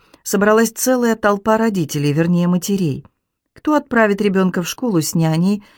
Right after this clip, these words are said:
и добровольно согласится пропустить такое событие? Большинство мам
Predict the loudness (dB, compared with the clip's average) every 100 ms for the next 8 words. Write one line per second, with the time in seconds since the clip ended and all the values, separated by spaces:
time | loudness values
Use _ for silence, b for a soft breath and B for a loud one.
0 | B -6 -2 -2 0 0 2 0 -2 -2
1 | -2 -2 -2 -6 -6 -6 -2 -2 -2 -4
2 | -2 -4 -2 -2 -2 -2 -2 -2 -4 -10
3 | -14 _ _ _ _ -2 -2 -2 -4 -2
4 | 0 2 4 2 2